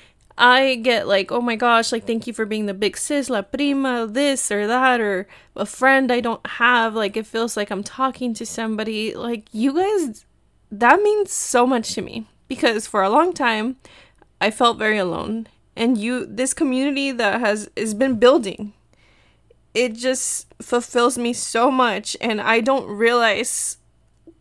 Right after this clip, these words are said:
what type of impact this is having on people's lives.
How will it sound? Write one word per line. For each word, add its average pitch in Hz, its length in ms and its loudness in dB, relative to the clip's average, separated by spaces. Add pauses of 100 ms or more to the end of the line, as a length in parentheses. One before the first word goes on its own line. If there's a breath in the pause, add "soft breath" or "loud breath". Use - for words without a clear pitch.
(140)
what 220 240 -2
type 240 240 0
of 226 180 0
impact 214 480 -4
this 240 160 -6
is 220 120 -6
having 208 340 0
on 190 100 -2
people's 208 400 -10
lives. - 580 -8